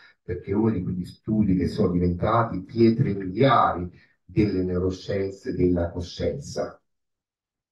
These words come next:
Cioè che sono partite le osservazioni non proprio casuali,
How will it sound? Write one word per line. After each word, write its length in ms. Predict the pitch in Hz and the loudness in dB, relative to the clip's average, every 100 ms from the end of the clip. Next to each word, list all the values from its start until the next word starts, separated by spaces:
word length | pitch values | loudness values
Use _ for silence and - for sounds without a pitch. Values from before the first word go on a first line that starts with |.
| _ _ _ _ _ _ | _ _ _ _ _ _
Cioè 240 | 127 113 | 2 2
che 80 | - | 0
sono 260 | - 104 98 | -4 0 2
partite 640 | - - - - - 87 | 2 0 -2 -4 -2 -4
le 120 | 87 | -2
osservazioni 760 | 87 - 90 90 - 139 117 92 | -2 0 0 0 0 2 4 2
non 200 | - 175 | 0 0
proprio 260 | 87 90 | 0 0
casuali, 800 | 87 85 - 95 90 80 90 - | 2 0 0 2 2 2 0 -2